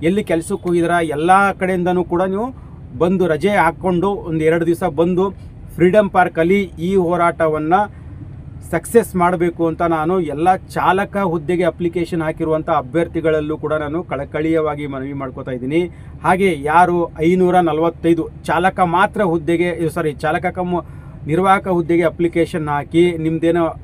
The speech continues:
ಲಾಸ್ಟ್ ಮೂಮೆಂಟಲ್ಲಿ ಕಟ್ ಆಫ್ ಲಿಸ್ಟಲ್ಲಿ ಹೆಸರು ಕೈಬಿಟ್ಟಿರುವಂಥ ಅಭ್ಯರ್ಥಿಗಳು ಕೂಡ ಇದಕ್ಕೆ ಬೆಂಬಲನ ಸೂಚಿಸಬೇಕು. ಐನೂರ ನಲವತ್ತೈದು ಪೋಸ್ಟ್ ತಗೊಂಡ್ರೆ, so ನನ್ನ ಅನಿಸಿಕೆ ಪ್ರಕಾರ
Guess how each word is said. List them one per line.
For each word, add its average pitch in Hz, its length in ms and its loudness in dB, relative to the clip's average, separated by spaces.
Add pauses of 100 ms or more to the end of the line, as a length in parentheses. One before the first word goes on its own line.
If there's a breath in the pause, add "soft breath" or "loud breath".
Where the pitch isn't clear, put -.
(160)
ಲಾಸ್ಟ್ 160 320 0
ಮೂಮೆಂಟಲ್ಲಿ 170 460 2
ಕಟ್ 156 220 -6
ಆಫ್ 170 180 -2
ಲಿಸ್ಟಲ್ಲಿ 160 500 -2
ಹೆಸರು 160 380 -4 (640 loud breath)
ಕೈಬಿಟ್ಟಿರುವಂಥ 180 680 2
ಅಭ್ಯರ್ಥಿಗಳು 160 640 2
ಕೂಡ 160 180 -2
ಇದಕ್ಕೆ 160 300 0
ಬೆಂಬಲನ 151 460 0
ಸೂಚಿಸಬೇಕು. 165 920 -2 (880 loud breath)
ಐನೂರ 226 320 6
ನಲವತ್ತೈದು 202 540 0
ಪೋಸ್ಟ್ 180 340 -2 (120)
ತಗೊಂಡ್ರೆ, 170 680 -2 (240)
so 175 120 2
ನನ್ನ 175 240 0
ಅನಿಸಿಕೆ 180 440 0
ಪ್ರಕಾರ 160 360 -2